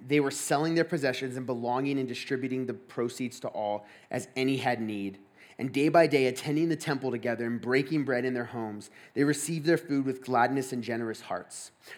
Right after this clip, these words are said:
praising God and having favor with all the people.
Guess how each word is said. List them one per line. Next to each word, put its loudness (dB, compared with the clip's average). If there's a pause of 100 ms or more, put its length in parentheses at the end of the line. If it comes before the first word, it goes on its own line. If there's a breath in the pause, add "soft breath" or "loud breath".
(120 loud breath)
praising 4
God 6
and -2
having 2
favor 0
with -2
all 0
the -4
people. -10